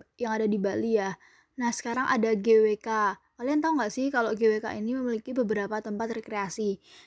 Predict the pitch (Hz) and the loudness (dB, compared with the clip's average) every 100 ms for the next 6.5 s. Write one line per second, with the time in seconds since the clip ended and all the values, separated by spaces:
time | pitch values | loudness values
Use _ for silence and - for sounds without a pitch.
0 | _ 247 220 214 214 214 240 285 240 233 | _ -2 0 -2 -2 0 2 2 2 2
1 | 220 214 208 202 214 220 208 208 220 226 | 0 0 2 2 0 -4 -4 -2 -2 -2
2 | 226 214 208 233 277 302 - _ _ _ | -2 -2 0 2 2 0 -8 _ _ _
3 | _ _ _ _ _ _ _ _ - 226 | _ _ _ _ _ _ _ _ -2 -2
4 | 220 226 226 233 233 262 269 262 240 - | 0 0 4 4 4 2 4 2 0 -6
5 | 233 - 233 220 226 247 233 208 226 226 | -6 0 0 2 2 2 2 2 2 2
6 | 226 254 240 214 233 | 2 2 2 2 2